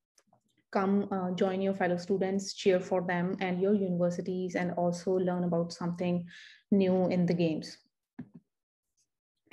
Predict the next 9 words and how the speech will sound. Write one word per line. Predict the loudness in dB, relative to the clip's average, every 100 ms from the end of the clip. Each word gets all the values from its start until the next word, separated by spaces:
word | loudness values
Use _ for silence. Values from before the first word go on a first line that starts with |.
| -16 -12 2
Do | 4
not | 6 6 4
forget | 2 2 2 0
to | 0
watch | 0 0 -4
the | -6
Student | -6 -2 -2 0 -4 -6 -12 -6
Award | -2 2 4 2 -2 -10
ceremony, | -2 0 2 2 0 -2